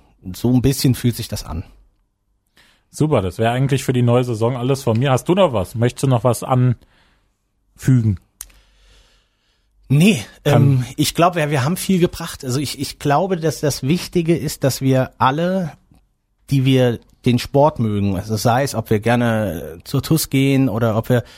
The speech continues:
Speaker 1: äh, Volleyball schauen oder Basketball schauen, dass wir alle einfach wissen, das ist noch da.
Speaker 2: Ja,
Speaker 1: Und,
Speaker 2: ja.
Speaker 1: ähm, da ganz viele einfach auch total abhängig davon sind, dass sie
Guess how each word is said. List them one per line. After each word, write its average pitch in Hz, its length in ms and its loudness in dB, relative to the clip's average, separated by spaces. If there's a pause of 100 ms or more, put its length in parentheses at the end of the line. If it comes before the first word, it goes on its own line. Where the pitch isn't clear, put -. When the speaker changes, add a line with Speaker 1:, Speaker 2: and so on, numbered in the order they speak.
(520)
Speaker 1:
äh, 123 240 4
Volleyball 131 420 2
schauen 127 360 2
oder 110 160 0
Basketball 120 560 -2
schauen, 127 400 0 (500)
dass 120 220 2
wir 120 340 4 (1500)
alle 127 320 2
einfach 127 360 0
wissen, 160 500 0
das - 380 -2
ist 151 200 2
noch 131 180 2
da. 127 300 0 (460)
Speaker 2:
Ja, 120 240 6
Speaker 1:
Und, - 240 0 (200)
Speaker 2:
ja. 147 140 0 (140)
Speaker 1:
ähm, 131 400 2 (240)
da 127 420 2
ganz 143 260 0
viele 160 440 2
einfach 135 280 -2
auch - 260 -4 (180)
total 139 440 0
abhängig 156 500 -4
davon 143 360 0
sind, 143 480 -2
dass 120 140 0
sie 123 280 2